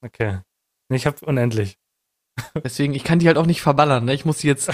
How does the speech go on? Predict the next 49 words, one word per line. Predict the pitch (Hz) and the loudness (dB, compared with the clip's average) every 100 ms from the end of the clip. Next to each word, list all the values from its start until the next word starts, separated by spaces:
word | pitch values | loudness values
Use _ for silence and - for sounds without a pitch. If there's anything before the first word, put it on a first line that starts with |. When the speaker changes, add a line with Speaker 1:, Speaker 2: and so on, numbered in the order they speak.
| - - | -8 -8
Speaker 1:
<laughs> | 170 | -8
Speaker 2:
gezielt | - - - 175 208 190 | -6 -4 -2 2 2 2
in | 156 | 2
der | 147 | 2
Folge | - 160 151 147 139 - | 4 4 4 2 2 0
einsetzen. | 135 127 151 196 - 117 - _ _ | -2 -2 -4 -6 -6 -8 -12 _ _
Speaker 1:
Ja, | 190 139 - - | -4 -4 -8 -8
das | 151 | -4
war | 185 | -2
mein, | 180 165 | -2 -4
äh, | 139 | -4
Anfang | 151 151 190 196 208 214 | -4 -2 -4 -2 -4 -4
und, | 160 165 175 170 | -2 -2 -2 -4
äh, | 151 139 135 131 135 - _ _ _ _ _ _ _ 139 | -2 0 0 -2 -4 -10 _ _ _ _ _ _ _ -4
meine, | 139 147 143 139 | -2 -2 -2 -2
mein, | 131 131 127 | -2 -2 -2
mein | 127 120 117 | -2 -2 -2
Highlight | 143 156 147 | -2 -2 -4
des | 131 - | -8 -8
Tages | - 139 165 185 - | -6 -4 -4 -6 -4
möchte | 151 143 - | -6 -4 -8
ich, | 143 - | -8 -4
glaub | 139 | -4
ich, | 139 120 | -4 -6
noch | 139 | -4
nicht | 151 151 | -4 -4
verwenden. | - 131 143 139 110 101 - _ | -6 -2 -2 -2 -6 -8 -12 _
Also | 131 127 | -6 -4
du | 131 | -4
darfst | 143 147 151 | -4 -4 -2
da | |
nicht | 156 | -2
auf | 160 | -2
Speaker 2:
Okay. | - | -2
Speaker 1:
den | 151 | 0
Link | 160 165 | -2 -2
klicken. | 156 135 131 117 110 _ _ _ _ _ _ _ _ | -2 -2 -2 -6 -10 _ _ _ _ _ _ _ _
Speaker 2:
Alles | - 143 - | -8 -8 -8
klar. | - 120 117 | -6 -4 -2
Dann, | 143 190 190 | 0 0 0
ähm, | 180 185 185 - - - - | 0 2 0 -4 -18 -20 -8
probier | 180 220 | -2 0
ich | 196 | 0
erstmal | 190 185 | -2 -2
was, | 175 - 160 | -2 -6 -8
was | 170 | -2
ganz | 185 190 - | -2 -2 -4
Stumpfes, | 233 196 135 | -6 -8 -8
okay? | 131 208 | -4 -4